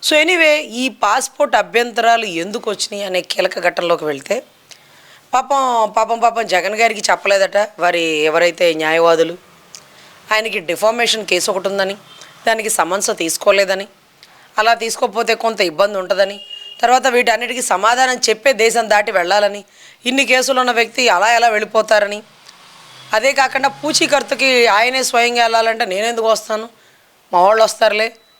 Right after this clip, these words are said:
ఇట్నే, ఇట్నే చెప్పాడండి. మా విజయవాడ కోర్టులో కోడికత్తి సీన్ విషయంలో, సార్ మీరు బాధితులు, తర్వాత కంప్లైంట్దారులు,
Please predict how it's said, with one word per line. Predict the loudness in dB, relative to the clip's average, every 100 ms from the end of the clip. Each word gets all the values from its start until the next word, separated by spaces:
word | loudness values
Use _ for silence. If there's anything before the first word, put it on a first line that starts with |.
| -10
ఇట్నే, | -4 0 0
ఇట్నే | 0 -6 -2 0
చెప్పాడండి. | 0 0 0 0 -4
మా | -2 0
విజయవాడ | 0 2 2 2
కోర్టులో | 0 -4 -2
కోడికత్తి | 0 0 0 -4 -6
సీన్ | -4 -2
విషయంలో, | -2 0 0 0 -2 -20 -20 -20 -8
సార్ | -2 0 0
మీరు | -4
బాధితులు, | -2 0 0 -2 -2 0 0 -4 _ _ _ _ _ _ _ _ _ -2
తర్వాత | 0 2 2
కంప్లైంట్దారులు, | 0 -2 -2 0 2 2 2 2 0 -6